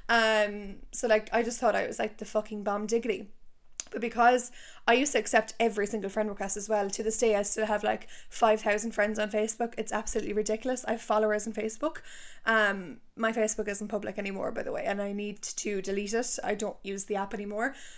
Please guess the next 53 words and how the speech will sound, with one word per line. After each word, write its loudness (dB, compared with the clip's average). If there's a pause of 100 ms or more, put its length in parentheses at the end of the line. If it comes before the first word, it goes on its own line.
(300)
But 4
back 4
in -2
the 0
day, 2
that 0
was, 0
like, -2
the -16
cool 2
thing -4
to -6
do. -2 (800)
So 4
with -2
that, 2 (280)
and 2
with 0
the 0
whole, 2 (140)
you -2
know, -2 (140)
the -10
cool -4
photos 2
that -4
I -2
was -8
uploading, 0
maybe 0
me -4
in, -6
like, -8
a -4
little -4 (380)
dress 4
heading -4
on -4
my -4
night 0
out, 4 (360)
came 2 (100)
fake 0
profiles. 0
And 0
it 2
wasn't 4
just -4
me 0
that -2
this -4
happened -4
to, -2